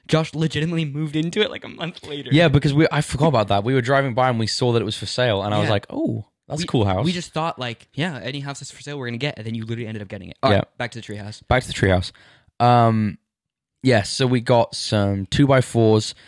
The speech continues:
Speaker 2: some, you know, tacks that you use to, like, put paintings up.
Speaker 1: Mm-hmm.
Speaker 2: We thought those were nails.
Speaker 1: Okay.
Speaker 2: Uh, we got some tacks, uh, hammer, um, and we're like, "Let's build a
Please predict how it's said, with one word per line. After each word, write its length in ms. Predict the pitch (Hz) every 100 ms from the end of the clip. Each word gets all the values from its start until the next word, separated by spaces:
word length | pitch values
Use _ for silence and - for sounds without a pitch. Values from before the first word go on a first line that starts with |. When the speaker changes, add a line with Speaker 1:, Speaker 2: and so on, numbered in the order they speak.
| _ -
Speaker 2:
some, 320 | - 113 113
you 80 | 156
know, 100 | 151
tacks 480 | - 101 107 -
that 80 | -
you 100 | 104
use 240 | 107 104 101
to, 80 | 101
like, 180 | 95
put 160 | - -
paintings 400 | 98 98 107 107
up. 200 | 113 - 120
Speaker 1:
Mm-hmm. 260 | 120 135 135
Speaker 2:
We 100 | 117
thought 160 | 135 117
those 160 | 107
were 80 | 98
nails. 460 | 92 90 104 - - _ 135
Speaker 1:
Okay. 200 | 139 139 _ _ -
Speaker 2:
Uh, 280 | 120 117 110
we 100 | 110
got 160 | 107 -
some 140 | 117
tacks, 580 | - 135 127 - - - _ _ _
uh, 340 | 110 107 104 110
hammer, 520 | - 117 110 107 110 _ _ _ _
um, 220 | 120 117 113
and 100 | 123
we're 60 |
like, 160 | 113 113
"Let's 100 | 147
build 220 | - 139
a 80 | 123